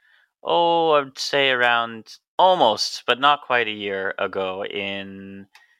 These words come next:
October, September of twenty twenty-two, there were pills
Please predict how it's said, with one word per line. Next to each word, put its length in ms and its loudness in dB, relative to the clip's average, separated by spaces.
October, 600 0
September 500 -4
of 120 -6
twenty 240 -4
twenty-two, 840 -8
there 460 2
were 720 2
pills 840 -2